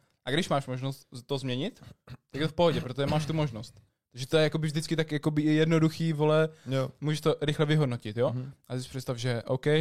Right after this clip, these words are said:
Speaker 1: tvoje holka chce dělat tohle, tohle, chce chodit do klubu, a, a ty buď teda můžeš jako ří-, i říct jednou, „Hele, já nechci, abys to dělala,“ a ona řekne, „Hele, jo, já tam chci chodit.“ Konec.
Speaker 2: Mhm. Ale ty lidi hlavně, oni se svým životem jednak nic nechcou dělat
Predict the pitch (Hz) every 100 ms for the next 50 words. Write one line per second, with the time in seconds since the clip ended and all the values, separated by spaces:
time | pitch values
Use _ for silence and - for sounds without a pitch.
0 | 156 135 131 123 127 - 135 127 135 117
1 | 139 151 147 127 123 131 117 - 147 156
2 | 156 156 _ _ _ - 120 120 123 123
3 | 127 135 127 123 - 131 127 127 120 131
4 | 127 123 127 - - 127 127 120 123 120
5 | 120 123 135 131 120 120 143 135 - 135
6 | 131 127 123 127 _ _ _ - 127 123
7 | 117 - 123 120 - _ _ _ - 127
8 | 139 143 147 131 135 127 117 - 127 135
9 | 123 123 _ _ _ _ _ _ _ -
10 | 131 156 131 - - _ 123 135 160 _
11 | _ _ - 135 139 151 143 143 151 156
12 | 151 143 147 147 139 160 147 147 151 151
13 | 151 147 - _ - 131 147 143 156 151
14 | 131 139 135 127 120 123 143 151